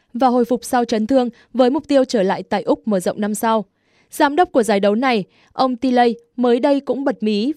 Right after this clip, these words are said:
về việc Nadal sẽ trở lại thi đấu tại Úc vào năm hai không hai tư. Tuy nhiên, Rafael Nadal đã tỏ ra thận trọng, hy vọng sẽ trở lại vào đầu năm sau, nhưng bản thân anh cũng chưa chắc chắn về điều này. Những chấn thương ở vùng hông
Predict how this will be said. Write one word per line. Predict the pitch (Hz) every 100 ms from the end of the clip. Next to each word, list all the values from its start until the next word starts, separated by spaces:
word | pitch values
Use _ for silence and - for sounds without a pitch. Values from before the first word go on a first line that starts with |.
| -
về | 240
việc | 226 240
Nadal | 269 262 262
sẽ | 233 269
trở | 262
lại | 202 185
thi | 185 226
đấu | 190 196
tại | 247
Úc | - 320 _ -
vào | 214
năm | 214 220
hai | 226
không | 226 226
hai | 220
tư. | 233 233 208 _ _ _ _ _
Tuy | - 302
nhiên, | 294 277 - _ -
Rafael | 277 302 294 294
Nadal | 277 254 254 240
đã | 214 -
tỏ | 262 180
ra | 226 208
thận | 214 -
trọng, | 220 202 _ _ _
hy | 330
vọng | 302 247 220
sẽ | 233
trở | 269 220
lại | 190 190
vào | 208
đầu | 208
năm | 208 233
sau, | 226 247 233 - _ -
nhưng | 320
bản | 294 214
thân | 226
anh | 254 247
cũng | 247 254
chưa | 269 226
chắc | 285
chắn | 277 196 233
về | 247
điều | 196
này. | 190 190 170 _ _ _ _ _ _ _ -
Những | 269 294
chấn | 262
thương | 269 285 269
ở | - 196
vùng | 208 196
hông | 233 240